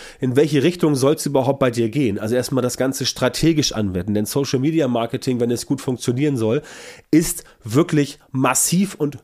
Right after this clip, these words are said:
höchst strategisch. Und das musst du quasi hinbekommen, damit das Ganze für dich auch wirklich funktioniert.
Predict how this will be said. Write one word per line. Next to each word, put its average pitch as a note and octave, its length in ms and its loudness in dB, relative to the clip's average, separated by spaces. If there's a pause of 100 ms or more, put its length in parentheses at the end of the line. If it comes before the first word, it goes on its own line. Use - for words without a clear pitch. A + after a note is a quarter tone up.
(120)
höchst G#3 440 0
strategisch. A#2 840 -2 (320)
Und A2+ 220 -2
das C#3 200 2
musst D3 180 0
du C3+ 60 0
quasi A#2+ 380 0
hinbekommen, B2 540 -2
damit A2+ 260 -2
das A2+ 160 -2
Ganze A2 260 -2
für A2 140 -6
dich G#2+ 180 -4
auch F#2+ 140 -8
wirklich A2 260 -6
funktioniert. A#2 600 0